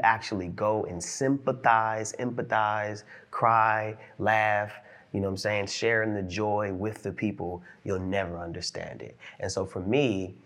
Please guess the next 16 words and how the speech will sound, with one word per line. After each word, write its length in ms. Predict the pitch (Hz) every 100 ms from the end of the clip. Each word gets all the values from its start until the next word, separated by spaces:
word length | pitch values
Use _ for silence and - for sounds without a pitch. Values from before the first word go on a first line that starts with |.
| - _
my 100 | 95
message 360 | 101 98 95 87
to 60 |
the 80 | 90
church 300 | 87 92 87
would 100 | 85
be, 380 | 95 87 82 80
you 120 | - 87
know, 340 | 80 80 78
um, 360 | - 82 78 60 - _ -
to, 240 | 90 80
to 360 | - 85 73 - - - _ -
broaden 260 | 95 107 107
the 80 |
horizon 960 | 101 101 90 90 95 95 95 90 90 - -
of 360 | 98 90 87